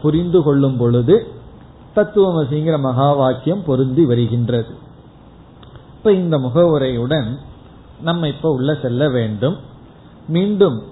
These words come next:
இதை நம்ம விளக்கமாக பார்க்க இருக்கின்றோம். அதற்கு முன்னாடி முதல்ல இந்த மந்திரத்தினுடைய அர்த்தத்தை பார்த்து கொண்டு பிறகு மீண்டும் நாம் விளக்கத்திற்கு செல்லலாம்.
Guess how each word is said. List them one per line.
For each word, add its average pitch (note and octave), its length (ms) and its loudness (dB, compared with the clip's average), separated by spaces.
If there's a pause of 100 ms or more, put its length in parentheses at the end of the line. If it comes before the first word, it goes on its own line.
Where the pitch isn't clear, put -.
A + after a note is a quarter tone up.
இதை D#3+ 200 0
நம்ம C#3 340 -2 (220)
விளக்கமாக D3 720 0
பார்க்க C3 420 0
இருக்கின்றோம். B2 720 -2 (520)
அதற்கு E3+ 400 2
முன்னாடி C3+ 640 0 (380)
முதல்ல E3 400 4
இந்த D3+ 240 -2
மந்திரத்தினுடைய D3 800 0
அர்த்தத்தை D3+ 640 0
பார்த்து B2+ 520 -4
கொண்டு B2 400 -2 (560)
பிறகு F#3+ 300 0
மீண்டும் D3+ 560 -2
நாம் A#2+ 300 -4 (160)
விளக்கத்திற்கு C#3+ 840 -4
செல்லலாம். A2+ 440 0